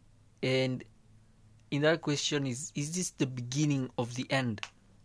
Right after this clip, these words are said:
And basically, I'm gonna focus on the Christian religion 'cause I've been born a Christian. I don't know for the other religions like Islamic or,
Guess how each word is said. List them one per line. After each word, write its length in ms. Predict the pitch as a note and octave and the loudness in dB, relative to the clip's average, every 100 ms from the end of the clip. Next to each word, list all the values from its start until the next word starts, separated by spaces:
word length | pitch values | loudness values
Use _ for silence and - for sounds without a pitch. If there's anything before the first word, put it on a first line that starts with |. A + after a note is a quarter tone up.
| - - - | -20 -16 -14
And 160 | - C3 | -4 2
basically, 300 | D#3+ D#3 F3 | 4 4 4
I'm 140 | D3 | 4
gonna 160 | B2 A#2+ | 4 2
focus 400 | - B2+ B2+ - | 0 -2 -2 -2
on 240 | G#2+ G#2+ - - - - - - | -4 -4 -8 -20 -20 -20 -20 -18
the 140 | - B2 | -8 -6
Christian 440 | - C3+ - C3 | -2 -2 -2 -2
religion 460 | A#2+ A#2 A#2+ B2+ A#2+ | -2 -2 -2 -2 -4
'cause 460 | - B2 A#2 - - - - - - - - | -4 -8 -8 -16 -20 -20 -20 -20 -20 -20 -4
I've 180 | C3+ A#2+ | -2 0
been 220 | A#2 B2 | 0 0
born 180 | A#2 B2+ | 2 2
a 80 | A#2 | 2
Christian. 380 | - A#2+ - B2 | -4 -8 -8 -8
I 80 | B2 | -4
don't 180 | B2 | -2
know 140 | B2+ A#2 | 0 -2
for 160 | - | -4
the 100 | B2 | -4
other 220 | B2 B2 A#2 | -4 -4 -6
religions 520 | B2 A#2+ B2+ A#2+ - | -6 -6 -6 -8 -10
like 200 | - - | -18 -18
Islamic 440 | - B2 B2+ - - | -10 -6 -6 -8 -12
or, 200 | C3+ | -12